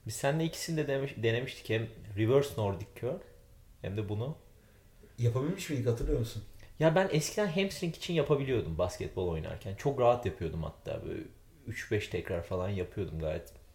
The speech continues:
Speaker 1: sıkıntısız. Seninle denediğimizde yok yani. Çıkmamıştı.
Speaker 2: Hareketi unuttuk belki de. Vücudumuz unuttu.
Speaker 1: Evet.
Speaker 2: O yüzden
Speaker 1: Alışkanlığını
Speaker 2: unuttuk.
Speaker 1: kaybetti.
Speaker 2: Ya da ben hiç yaptım mı bilmiyorum a-, ama ben gluten raise yapmayı çok severim.
Speaker 1: Evet.
Speaker 2: Ondan belki biraz kuvvet kazanmış olabilirim.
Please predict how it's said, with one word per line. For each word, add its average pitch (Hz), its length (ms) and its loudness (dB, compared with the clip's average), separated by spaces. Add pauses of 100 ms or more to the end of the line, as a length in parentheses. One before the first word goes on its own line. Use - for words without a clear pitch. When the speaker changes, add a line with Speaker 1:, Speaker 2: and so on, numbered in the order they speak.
(140)
Speaker 1:
sıkıntısız. - 640 -8 (480)
Seninle 123 320 0
denediğimizde 127 540 0
yok 135 280 2
yani. 85 220 -2 (640)
Çıkmamıştı. - 640 -6 (300)
Speaker 2:
Hareketi 123 400 0
unuttuk 120 460 -2
belki 104 280 4
de. - 180 0 (160)
Vücudumuz 117 440 2
unuttu. 104 320 -4
Speaker 1:
Evet. 110 220 4 (240)
Speaker 2:
O 120 80 -2
yüzden 110 140 6
Speaker 1:
Alışkanlığını 104 400 4
Speaker 2:
unuttuk. 101 180 0
Speaker 1:
kaybetti. - 480 2 (180)
Speaker 2:
Ya 117 80 2
da 135 140 4
ben 127 80 0
hiç 165 160 0
yaptım 202 300 2
mı 156 60 -2
bilmiyorum 208 420 2
a-, 139 220 2 (120)
ama 202 160 2
ben 127 100 -2
gluten 156 360 0
raise 170 220 2
yapmayı 165 260 0
çok - 180 -8
severim. 120 340 2 (840)
Speaker 1:
Evet. 95 240 -2
Speaker 2:
Ondan 160 300 0
belki 151 260 0
biraz 151 200 2
kuvvet 147 260 4
kazanmış 120 380 2
olabilirim. 110 360 2